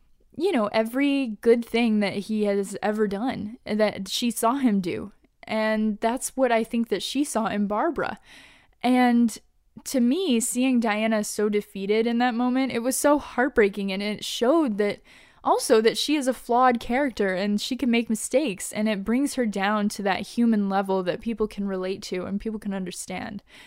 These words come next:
And I thought that worked really well. For me, I thought that this sequel worked just really well, especially after watching the two movies back to back. You can see the through lines of hope and humanity and compassion through each of 'em, and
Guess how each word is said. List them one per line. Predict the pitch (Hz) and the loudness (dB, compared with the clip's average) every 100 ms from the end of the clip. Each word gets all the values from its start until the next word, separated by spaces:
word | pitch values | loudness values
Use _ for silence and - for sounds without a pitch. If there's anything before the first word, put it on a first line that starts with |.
| - _ _ _ | -20 _ _ _
And | 233 247 | 0 2
I | 247 | 2
thought | 269 262 | 0 -2
that | 233 | -2
worked | 233 - | -2 -4
really | 202 185 | -6 -6
well. | 175 - 208 - _ _ _ _ _ _ _ _ _ _ _ - - - | -6 -8 -10 -18 _ _ _ _ _ _ _ _ _ _ _ -20 -20 -20
For | - 269 262 | -8 -2 0
me, | 262 285 302 | 2 0 -2
I | - 262 | -2 -2
thought | 302 302 | 0 0
that | 302 247 | -2 -2
this | 240 - | -2 -2
sequel | 226 202 208 208 202 339 | -6 -2 2 2 2 -2
worked | 208 226 226 - - - _ _ - | 0 2 2 -6 -20 -20 _ _ -10
just | 202 214 208 | -6 -6 -2
really | 240 320 311 | 2 4 4
well, | 220 214 214 | 4 4 2
especially | 214 - 285 285 302 277 | 0 0 0 0 0 0
after | 247 233 | 0 0
watching | 220 214 - 214 208 | 2 0 -2 -2 0
the | 202 | -2
two | - 220 | -2 -2
movies | 214 202 190 | 0 -2 -4
back | 180 190 | -2 -4
to | - | -4
back. | 180 - - - - - - - - _ _ _ _ _ _ | -8 -8 -8 -18 -20 -20 -20 -20 -20 _ _ _ _ _ _
You | 262 269 | -2 2
can | 285 | 2
see | - - 294 311 | 2 0 2 4
the | 240 226 | 2 -2
through | - 240 277 302 | -6 -2 0 2
lines | 254 190 175 185 - | 2 2 -2 -6 -2
of | 214 | -2
hope | - - 214 214 214 | -2 0 4 4 2
and | 202 196 | -4 -2
humanity | 190 185 208 226 220 226 | -2 -2 0 0 0 0
and | 208 208 | 0 -2
compassion | 196 190 - 208 214 226 220 226 | -4 -6 -6 -6 -4 -2 0 0
through | - 226 214 233 226 - | -2 0 2 2 -2 0
each | 302 - | -2 2
of | 233 | 0
'em, | 185 175 214 | 0 -8 -6
and | 220 226 226 233 | -2 0 2 0